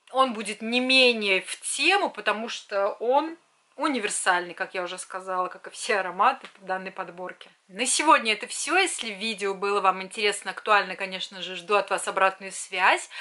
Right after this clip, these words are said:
Рассказывайте про ваши ароматы на подобную тематику. Возможно, что-то я приму к сведению. Делитесь вашими парфюмерными какими-то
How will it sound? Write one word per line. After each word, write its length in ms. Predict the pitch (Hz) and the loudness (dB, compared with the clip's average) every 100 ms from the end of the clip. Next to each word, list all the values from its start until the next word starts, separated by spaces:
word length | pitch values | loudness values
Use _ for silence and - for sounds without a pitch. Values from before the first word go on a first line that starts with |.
| - - | -8 -2
Рассказывайте 640 | 214 240 226 208 208 - | 2 2 2 0 -8 -10
про 180 | - 202 | -6 0
ваши 460 | 190 185 185 - 226 | 4 4 4 0 2
ароматы 520 | 233 247 269 269 277 | 2 4 4 4 0
на 120 | 254 | -2
подобную 500 | 262 254 262 240 262 | 0 0 -2 -4 -8
тематику. 680 | - 254 247 247 247 - 220 | -8 0 4 4 0 -6 -4
Возможно, 460 | 185 190 185 185 | -4 -4 -10 -8
что-то 300 | - 202 196 | -10 -10 -8
я 100 | 180 | -8
приму 300 | 180 185 180 | -8 -10 -12
к 100 | - | -12
сведению. 760 | - - 190 190 202 285 370 311 | -12 -10 -8 -8 -6 -6 -4 -4
Делитесь 500 | 226 226 - 190 - | -2 -4 -4 -10 2
вашими 340 | 220 214 214 185 | 4 4 0 -6
парфюмерными 760 | - - 214 226 214 202 190 | -12 -12 0 2 2 -2 -6
какими-то 560 | 190 - 220 196 - | -6 -6 -8 -8 -8